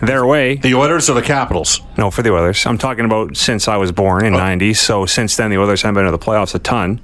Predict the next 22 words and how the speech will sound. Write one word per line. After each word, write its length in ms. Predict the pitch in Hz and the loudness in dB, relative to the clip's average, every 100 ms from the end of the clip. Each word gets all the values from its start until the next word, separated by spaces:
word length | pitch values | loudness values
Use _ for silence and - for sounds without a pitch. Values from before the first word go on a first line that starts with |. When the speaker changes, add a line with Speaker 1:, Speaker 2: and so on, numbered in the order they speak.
| - - - | -12 -14 -4
Speaker 2:
Okay, 400 | 113 104 113 110 | -2 0 0 0
so 160 | 123 123 | 2 2
which 200 | 127 - | 2 0
one 140 | 131 | 0
was 180 | 123 117 | 2 0
it? 20 | 98 | 0
Was 140 | 92 | 0
it 80 | 107 | 0
ninety-seven 520 | 110 117 113 139 135 | 0 0 0 0 0
or 80 | 127 | 2
ninety-eight? 540 | 123 123 127 110 - | 2 2 2 0 -2
Speaker 1:
Ninety-seven, 540 | 104 90 - 104 80 78 | -2 0 0 0 0 -2
yes. 180 | - | 0
Speaker 2:
Yeah, 160 | 113 104 | 2 2
Speaker 1:
Of 60 | 92 | 2
course, 240 | 107 92 | 0 0
Speaker 2:
see, 60 | - | -2
Speaker 1:
Todd 200 | 110 101 | -4 -2
Marchand, 460 | 92 90 110 101 | -2 0 0 0
Speaker 2:
I 100 | 143 | 0
Speaker 1:
overtime 160 | 196 226 | 0 0
Speaker 2:
actually 220 | - 117 | 0 0